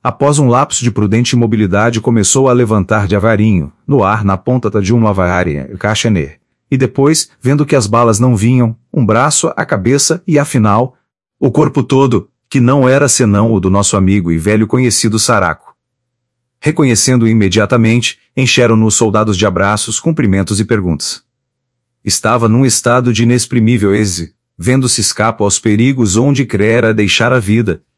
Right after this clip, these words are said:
e de que se via salvo, e ainda barato, à custa da trouxa e de tantos momentos de pavor.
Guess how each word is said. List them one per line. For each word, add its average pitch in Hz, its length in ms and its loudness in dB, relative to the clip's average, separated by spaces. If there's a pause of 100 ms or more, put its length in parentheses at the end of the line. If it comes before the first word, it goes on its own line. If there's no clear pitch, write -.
(100)
e 143 60 0
de 135 100 -2
que 147 120 -6
se 143 120 0
via 123 200 0
salvo, 110 540 -2 (420)
e 120 100 0
ainda 170 240 2
barato, 143 520 0 (200)
à 98 100 -4
custa 151 400 -2
da 98 100 0
trouxa 113 520 0
e 98 100 -4
de 95 120 -2
tantos 123 520 0
momentos 101 460 0
de 90 80 -2
pavor. 85 480 -4